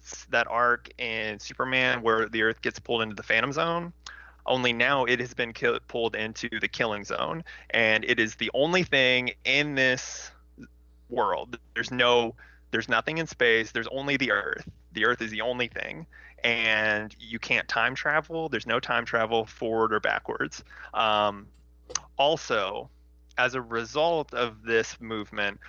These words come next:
no one on either side remembers anyone from the other side. They don't even remember, like, actually, maybe the people on Earth might remember, maybe, but the people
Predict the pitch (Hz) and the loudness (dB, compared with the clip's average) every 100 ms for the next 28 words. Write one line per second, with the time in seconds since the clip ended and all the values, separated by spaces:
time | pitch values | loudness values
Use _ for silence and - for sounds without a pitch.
0 | - 120 117 143 147 123 117 127 139 139 | -6 0 2 4 4 4 2 0 0 0
1 | - 113 107 107 110 113 113 107 107 107 | 0 2 2 -2 -4 -4 -2 2 2 0
2 | - - - _ _ _ 135 117 98 90 | -10 -18 -20 _ _ _ -4 -4 -6 -10
3 | 73 78 - 110 107 104 - - - - | -10 -8 -2 -2 0 0 -2 -6 -4 -2
4 | - 85 - 117 127 131 131 120 117 117 | -2 -4 -2 2 2 0 -2 -2 0 0
5 | 110 110 110 - - - - - - - | 0 2 0 -2 -10 -20 -20 -20 -20 -20
6 | - - - - - - - - - - | -20 -20 -20 -20 -20 -20 -20 -20 -20 -20
7 | - 175 214 - 185 170 - - 190 233 | 0 0 0 0 0 0 -4 -12 -4 -2
8 | 247 190 180 196 277 247 233 175 151 127 | -2 -2 -2 -2 -2 0 2 4 4 4
9 | 135 - 120 117 117 110 110 104 104 104 | 2 2 0 2 2 -2 -6 -6 -6 -4
10 | 101 110 113 110 - 170 160 165 151 147 | -6 -4 -6 -6 -8 -10 -4 2 4 4
11 | 135 | 2